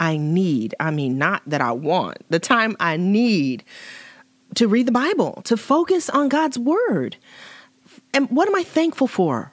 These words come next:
right now? That's a really good, tiny, powerful question. What's good? What's worthy of praise? Have I asked God to fill me to overflowing with His Holy Spirit? Did I remember to ask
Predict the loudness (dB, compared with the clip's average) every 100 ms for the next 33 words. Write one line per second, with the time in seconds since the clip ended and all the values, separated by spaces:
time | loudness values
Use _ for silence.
0 | -2 0 2 0 0 0 2 2 2 0
1 | -2 -2 0 0 0 -2 0 2 2 2
2 | -4 -2 -4 -4 -6 -6 -10 -20 -6 0
3 | 0 2 -2 2 4 4 2 0 0 -2
4 | 0 2 2 2 0 -2 0 2 4 2
5 | 0 -4 -12 _ _ -20 -2 0 2 0
6 | -2 -2 -2 0 0 -2 -2 0 0 2
7 | 0 -2 0 2 0 0 0 2 2 2
8 | -2 -2 0 2 2 -4 -10 -2 0 0
9 | -2 -4 -10 -4 0 0 0 -2 -2 0
10 | 0 2 2 0 -2 -2 -4 -6